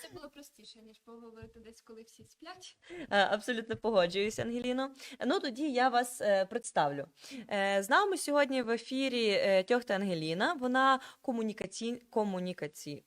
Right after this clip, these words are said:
Speaker 2: Господи Боже.
Speaker 1: Добрий ранок.
Speaker 2: Шоста ранку, да, вибачте. Е, комунікаційниця Українського ветеранського фонду. Е, сьогодні ми запросили в гості, щоб також порозмовляти, е, щоб ви дізналися,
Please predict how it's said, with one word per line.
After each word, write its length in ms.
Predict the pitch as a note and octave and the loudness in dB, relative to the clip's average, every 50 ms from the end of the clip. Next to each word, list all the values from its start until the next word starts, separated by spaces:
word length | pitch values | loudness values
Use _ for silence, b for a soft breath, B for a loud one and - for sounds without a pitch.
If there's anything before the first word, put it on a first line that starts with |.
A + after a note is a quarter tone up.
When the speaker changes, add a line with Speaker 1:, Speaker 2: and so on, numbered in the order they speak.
| _ _ | _ _
Speaker 2:
Господи 420 | F3 F3+ F3 - - - F3 E3+ | -8 -8 -8 -8 -10 -10 -8 -8
Боже. 320 | E3+ E3+ F3 F3 F3 F3+ F3 | -4 0 0 0 0 0 -2
Speaker 1:
Добрий 160 | F3 F3 A3+ | -4 -4 -10
ранок. 300 | - - - - A#3+ C#4 | -18 -20 -20 -20 -18 -8
Speaker 2:
Шоста 300 | - D4+ D4 - - C4+ | -4 -2 -2 -2 0 0
ранку, 340 | B3 A3 G3+ F#3+ G3 - G3+ | 2 2 2 0 -2 -2 0
да, 180 | F3+ F3+ E3 E3 | 2 2 4 4
вибачте. 560 | F3+ G#3+ G3+ G3+ A#3 A#3+ - - - - C4+ - - B F#4 B B D#4 B3+ | 6 6 8 8 8 8 8 8 8 8 6 6 -6 B -16 B B -10 -4
Е, 200 | - G#3 F#3+ F#3 | 0 2 4 4
комунікаційниця 960 | F#3+ - B3+ A#3 A#3 A3 A3 - G#3+ - - C4 C4 B3 B3 B3+ A3 F#3 - | 2 2 0 0 0 0 0 -2 -2 0 0 0 0 0 0 2 4 4 4
Українського 600 | - G3+ - G3 G3 G#3 A3+ A3+ - - - F#3+ | 4 2 0 -2 0 0 0 -2 -2 -2 0 0
ветеранського 540 | F3+ F3 F3 E3+ F3 F#3+ F#3+ - - F#3 F3+ | 2 2 2 2 0 0 0 0 2 2 2
фонду. 400 | E3+ - E3 D#3 D3 C#3+ C3+ - _ _ _ _ B B B B3 A3 B | 2 2 0 0 0 -4 -8 -14 _ _ _ _ B B B -18 -14 B
Е, 500 | - G3 G3 F#3+ F#3+ F#3 F3+ F3 F3 F3 F3+ | -6 -4 -2 -2 -2 -2 -2 -2 -4 -6 -4
сьогодні 340 | - A#3+ C4 D4+ C#4+ C#4+ C4+ | 0 2 2 2 2 2 0
ми 120 | B3+ B3 | 0 0
запросили 580 | A3+ A#3 A3 A3+ A3 - - B3+ A3 G#3 G3+ G3 | 0 0 -2 -2 -4 -4 -2 0 0 0 0 -2
в 60 | A3 | 0
гості, 300 | B3 C#4+ D4+ - - A#3 | 2 0 0 0 -2 -8
щоб 360 | - - A3 G3 F3+ F#3+ F#3+ | -8 -6 -8 -6 -4 -4 -2
також 320 | - F#3+ F#3 - F#3 F3+ | 0 0 -2 -2 -6 -10
порозмовляти, 800 | - - F3 F#3 F#3+ F#3+ F#3+ F#3+ F#3+ A3+ A#3+ C4 C#4 C#4 C#4 B3 | -10 -8 -6 -6 -6 -6 -6 -6 -2 2 2 4 4 2 2 2
е, 480 | A3+ A3 G3+ - - F#3 F3+ F3 F3 F3 F3+ | 2 2 2 2 2 2 0 0 0 0 -2
щоб 200 | - - G3+ F#3 | -4 -6 -8 -6
ви 120 | F#3+ G3+ | -6 -6
дізналися, 760 | F3+ F3+ F3+ - F#3+ F3+ F3+ F3 F3 F3 - - F3 D#3+ D#3+ | -6 -6 -4 0 2 2 2 2 0 -2 -2 0 2 2 2